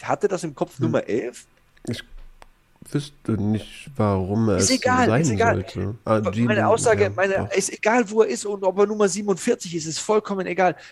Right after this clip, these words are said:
Speaker 1: Burns ist auf zwei. Burns verlangt diesen Kampf. Burns schreibt seinen Manager an. Es gibt die Screenshots der Textmessage. Es gibt ein Interview mit Luke Thomas, wo er sagt, „Ich will diesen Kampf. Ich möchte gegen den kämpfen. Ich will gegen den kämpfen.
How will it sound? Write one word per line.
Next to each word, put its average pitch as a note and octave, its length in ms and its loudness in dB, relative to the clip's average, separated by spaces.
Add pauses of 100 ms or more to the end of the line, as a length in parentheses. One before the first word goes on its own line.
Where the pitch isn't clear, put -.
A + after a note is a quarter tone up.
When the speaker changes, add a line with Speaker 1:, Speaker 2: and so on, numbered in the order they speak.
(120)
Speaker 1:
Burns G3+ 320 2
ist - 180 -10
auf - 200 -6
zwei. F3+ 500 2 (340)
Burns A3+ 380 4
verlangt G#3+ 800 0
diesen G#3+ 260 -4
Kampf. G#3 400 -2 (160)
Burns A3 460 2
schreibt F#3 340 2
seinen F#3+ 240 0
Manager G#3 340 0
an. C#3+ 80 -2
Es C#3 140 -4
gibt - 340 -10
die F#3 160 -2
Screenshots G#3 600 -2
der E3 160 0
Textmessage. F#3 680 -4
Es - 120 -8
gibt - 220 -8
ein E3 60 -12
Interview G3+ 420 -2
mit F3 180 -2
Luke F#3+ 220 -6
Thomas, F#3+ 340 -6
wo D#3+ 60 -2
er D#3+ 40 -2
sagt, E3 240 -2 (220)
„Ich - 240 -10
will A#3+ 220 0
diesen F3+ 340 -8
Kampf. - 480 -6
Ich D3+ 160 -12
möchte F3+ 480 0
gegen B2 340 0
den A2+ 200 -2
kämpfen. A2 360 -6
Ich - 360 0
will C#3+ 140 4
gegen G#2 260 -8
den F#2+ 180 -10
kämpfen. F#2+ 360 -10